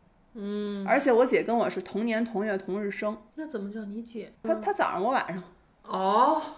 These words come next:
Speaker 1: 嚯。
Speaker 2: 倒不是说比，你知道吧？但是他们话里话外的带着那种让我觉得，当时我就会觉得有一种讽刺感。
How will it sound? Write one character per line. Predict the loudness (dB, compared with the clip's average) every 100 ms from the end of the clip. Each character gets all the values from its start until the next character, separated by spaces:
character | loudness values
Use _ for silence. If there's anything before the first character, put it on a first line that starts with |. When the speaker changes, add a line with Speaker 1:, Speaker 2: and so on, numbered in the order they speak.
| -18 _ -4
Speaker 1:
嚯。 | -2 -2 -6 _ 2
Speaker 2:
倒 | 4
不 | 6 4
是 | 4
说 | 4 0 -4
比， | -8 -6 -2 0
你 | 0
知 |
道 | 0 -2 -2
吧？ | -6 -8 -12 _ 2
但 | 6
是 | 6
他 | 4
们 | 2
话 | 4 4 4
里 |
话 | 4 4
外 | 6 8
的 | 6
带 | 6 2
着 | 2
那 | 0 0
种 | -2 -4 0
让 | 4 4
我 | 4
觉 | -2 -2
得， | 2 4 4 4
当 | 4 4
时 | 4
我 | 2 2
就 | 0
会 | -2
觉 | 0
得 | 0
有 |
一 | 0
种 | -2
讽 | -2 -4 -4
刺 | -4 -4
感。 | -4 -6